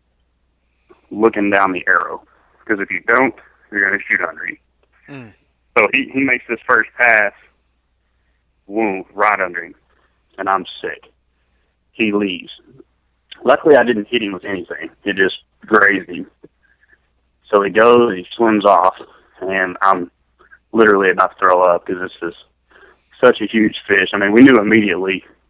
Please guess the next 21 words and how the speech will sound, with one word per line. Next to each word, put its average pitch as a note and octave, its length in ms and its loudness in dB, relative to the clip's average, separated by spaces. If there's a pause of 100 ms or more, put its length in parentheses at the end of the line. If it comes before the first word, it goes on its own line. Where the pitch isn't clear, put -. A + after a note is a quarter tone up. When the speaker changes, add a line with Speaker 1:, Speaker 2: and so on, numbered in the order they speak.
(420)
Speaker 1:
it G#2 80 -6
was F#2+ 100 -6
gonna G2+ 160 2
be F#2 100 -2
the F#2 80 -4
world F2+ 200 0
record. F2+ 320 -4
He E2+ 80 -14
was D#2+ 100 -16
so F2 180 -2
big. E2 360 -4 (600)
The G2 80 2
world A#2 260 6
record A2 280 0
before C#3 380 0
that G2 340 2 (380)
was F2+ 280 -8
five G#2 280 2
forty-four. F#2+ 540 -6 (1500)
This B2 340 2
guy G#2 380 2